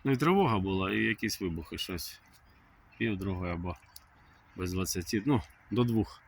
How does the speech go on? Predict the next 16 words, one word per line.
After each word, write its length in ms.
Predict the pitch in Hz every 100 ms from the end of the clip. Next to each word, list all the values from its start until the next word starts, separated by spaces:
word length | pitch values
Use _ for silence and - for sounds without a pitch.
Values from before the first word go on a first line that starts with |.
| -
ночі. 340 | 92 85 - - _ _ - - - - _ - - - - - - - - - -
Ну, 120 | 202
а 40 | 180
потім 480 | 196 180 175 143 -
заснув. 600 | 147 165 - 175 175 180 156 - - - - _ _ _ _ _ _ _ _ - _ - _ _ - _ - _ _ - - - - - - - -
І 80 | 190
все. 340 | - 123 92 - -
А 80 | 123
що 180 | - 170
воно? 300 | 160 160 139 - - _ - - - - - - - _ _ _ - - -
Що 280 | - - 135
воно? 360 | 131 131 113 - - -
Може, 300 | 117 113 113
то 140 | 113
наші, 380 | 117 113 - 104 - - - - - _ - - - - - _ - -
як 200 | 101 95